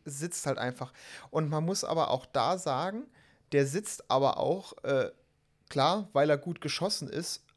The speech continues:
aber wenn du dir halt wirklich auch mal wieder die Wiederholung anschaust, Brett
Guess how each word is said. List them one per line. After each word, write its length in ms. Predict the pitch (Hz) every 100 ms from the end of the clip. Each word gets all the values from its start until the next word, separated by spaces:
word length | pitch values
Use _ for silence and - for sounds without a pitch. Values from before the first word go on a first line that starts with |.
| -
aber 240 | 135 139
wenn 140 | 143 160
du 100 | 156
dir 260 | 156 156
halt 220 | 156 147 151
wirklich 260 | 156 -
auch 160 | 143 143
mal 160 | 147 143
wieder 180 | 147
die 180 | 143 143
Wiederholung 500 | 139 139 151 185 151
anschaust, 680 | - 135 131 143 143 160 - _ - - - _ _ _ _ -
Brett 440 | 147 185 - -